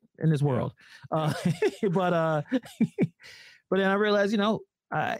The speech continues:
Speaker 1: it, actually, I was getting so nervous. I was, I started to pay attention to other stuff. I was, like, watching other things on T V and checking out your live. I'm like, "I ca-, I can't focus on this." That's why you should never spend, you never bet on a team that you have an emotional connection with.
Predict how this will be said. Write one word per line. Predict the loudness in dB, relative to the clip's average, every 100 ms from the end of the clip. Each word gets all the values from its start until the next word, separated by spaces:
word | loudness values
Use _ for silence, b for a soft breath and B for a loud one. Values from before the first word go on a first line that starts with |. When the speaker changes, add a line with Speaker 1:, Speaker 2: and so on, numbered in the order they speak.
| -4
Speaker 1:
it, | -4 -4 -8 -8 -10
actually, | -2 0
I | 0
was | 0 0
getting | 0 0
so | 2 2
nervous. | 2 0
I | -2
was, | -2
I | -4
started | -2 -2 0 0
to | 2 0
pay | 0 -2
attention | 0 0
to | 0
other | 0 -2
stuff. | -2 -2
I |
was, | -2
like, | 0
watching | -2 -2 0
other | 0 0
things | 2 2
on | 0
T | -2 -2
V | 0 0 b b b
and | -4
checking | 0 0
out | 2
your | 2
live. | 0 0 -2 -2
I'm | 0
like, | -2 -2
"I |
ca-, | -6 -8
I |
can't | -10 -8 -6 -4
focus | -2 -2 -2 -2
on | 0
this." | -2 B B -4
That's | -2 0
why | 2
you | 2 2
should | 2
never | 2 0
spend, | -2 0 0 0 0
you | 2
never | 4 2
bet | 2 -2 0
on | 0 2 2
a | 0 -2
team | 0 2
that | 4
you | 2
have |
an | 2
emotional | 0 0 -2 -2
connection | -2 -2 0 2
with. | 2